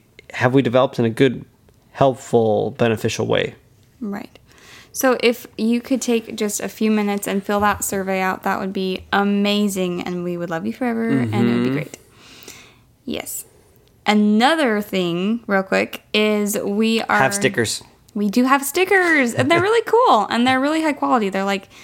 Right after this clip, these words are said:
Speaker 2: this really nice matte finish, and you can
Speaker 1: Mm-hmm.
Speaker 2: stick 'em on your water bottles or your laptop.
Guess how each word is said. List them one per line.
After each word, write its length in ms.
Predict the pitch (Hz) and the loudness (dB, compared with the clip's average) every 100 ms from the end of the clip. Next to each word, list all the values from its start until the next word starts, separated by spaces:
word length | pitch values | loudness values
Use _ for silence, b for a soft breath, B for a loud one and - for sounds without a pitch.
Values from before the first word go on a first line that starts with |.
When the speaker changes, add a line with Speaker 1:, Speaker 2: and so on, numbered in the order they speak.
| B B | B B
Speaker 2:
this 200 | 220 208 | -8 -4
really 240 | 202 226 233 | 0 2 2
nice 300 | 220 208 202 | 0 -2 -4
matte 260 | 180 - | -4 -4
finish, 420 | - 196 202 196 - | -4 -2 0 -2 -2
and 80 | 120 | 0
you 100 | 110 | 2
can 80 | 110 | 0
Speaker 1:
Mm-hmm. 40 | |
Speaker 2:
stick 240 | 107 - | -2 -6
'em 80 | - | -2
on 120 | 202 | -2
your 100 | 202 | -2
water 260 | 196 190 190 | -2 -2 -2
bottles 380 | 190 185 190 190 | -4 -4 -6 -6
or 40 | |
your 100 | 190 | -6
laptop. 460 | - - - 190 | -8 -10 -8 -8